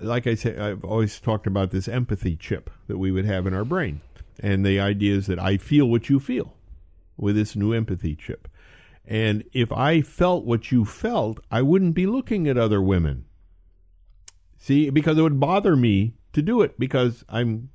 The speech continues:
connected to you. So if you think of those,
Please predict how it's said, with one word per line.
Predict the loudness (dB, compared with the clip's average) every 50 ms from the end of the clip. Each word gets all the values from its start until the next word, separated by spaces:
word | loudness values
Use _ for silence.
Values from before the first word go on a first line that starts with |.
| -6
connected | -4 -2 -2 -2 -2 -2 -4 -4 -2
to | -2 -2
you. | -2 -2 -2 -2 -4 -6 -10 _ _ _ _ -20 -20 -20 -20 -20 -20
So | -4 0 2 2 2 2 0 0
if | -2 -2 0 0
you | 0
think | 0 0 -2 -2 0 0
of | 0 0
those, | 0 0 0 0 0 -2 -4 -10